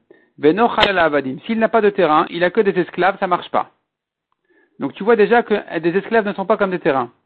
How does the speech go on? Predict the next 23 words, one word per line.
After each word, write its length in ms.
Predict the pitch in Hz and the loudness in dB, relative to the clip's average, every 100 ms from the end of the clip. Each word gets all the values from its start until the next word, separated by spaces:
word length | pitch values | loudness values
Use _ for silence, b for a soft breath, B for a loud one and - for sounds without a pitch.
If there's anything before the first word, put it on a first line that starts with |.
| _ _ b b b b b - | _ _ b b b b b -2
Metaltelin, 640 | 165 247 262 285 247 208 | 2 2 2 0 -2 -2
niknin 380 | 220 185 220 247 | -2 -4 -2 -2
aga 200 | 220 208 | 2 0
imakarka. 720 | 202 190 180 226 190 - 131 - _ _ _ | 0 -2 0 -2 -2 -6 -8 -10 _ _ _
Autre 240 | 220 247 | -2 0
halakha 300 | 214 196 220 | 0 2 2
encore 220 | 208 208 190 | 2 0 -2
qui 80 | |
nous 120 | 185 160 | -4 -2
apprend, 280 | - 196 | -2 -2
des 80 | 180 | 0
metaltelin 600 | 165 165 175 175 185 226 185 | 0 0 0 0 -2 -2 0
peuvent 200 | 208 190 | -2 0
s'acquérir 400 | 190 185 185 185 | -4 -2 0 0
en 40 | |
même 140 | 175 170 | 0 0
temps 140 | 196 | 0
qu'un 120 | 185 | -2
terrain. 420 | 165 156 139 156 226 _ _ _ _ _ _ _ _ _ _ _ _ _ _ _ | 0 0 2 0 -4 _ _ _ _ _ _ _ _ _ _ _ _ _ _ _
C'est-à-dire 360 | - 208 220 240 | 0 2 2 0
que 140 | 233 | 0
si 160 | 233 247 | 0 0
maintenant, 560 | 226 214 214 180 135 | 0 2 2 2 0